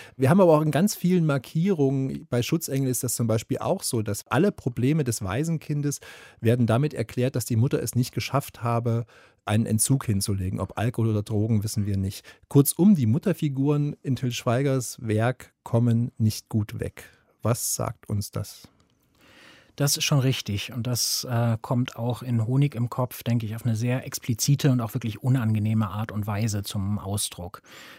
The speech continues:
Speaker 2: Diese Spuren von Misogynie im Geschlechterverhältnis, diese doppelten Maßstäbe, äh, haben wir schon kurz angesprochen. In diesen Szenen mit dem Ehepaar in Honig im Kopf tritt das sehr stark in den Vordergrund,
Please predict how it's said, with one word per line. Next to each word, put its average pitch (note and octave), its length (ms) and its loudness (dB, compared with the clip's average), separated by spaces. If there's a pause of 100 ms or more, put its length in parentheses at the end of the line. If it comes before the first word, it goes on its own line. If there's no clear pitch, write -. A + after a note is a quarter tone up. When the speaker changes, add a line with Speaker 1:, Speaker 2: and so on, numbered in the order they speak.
(140)
Speaker 2:
Diese C3+ 200 4
Spuren E3 400 2
von C3 200 2
Misogynie C3+ 720 2
im C3+ 120 -2
Geschlechterverhältnis, C3+ 1000 0
diese A#2+ 220 -2
doppelten B2 380 0
Maßstäbe, B2 680 0 (340)
äh, A#2 220 0
haben B2 200 2
wir A#2+ 80 0
schon A#2 180 -2
kurz - 180 -8
angesprochen. C3 960 0 (460)
In C3 480 6
diesen B2 240 2
Szenen C3+ 480 4
mit A#2+ 100 0
dem B2 120 0
Ehepaar C3 520 2
in A2 140 0
Honig C3 260 0
im A2+ 120 -6
Kopf - 260 -4
tritt - 220 -4
das B2 120 0
sehr B2 140 -2
stark A#2+ 320 -2
in A#2 80 -4
den G#2+ 100 -2
Vordergrund, A#2+ 720 -2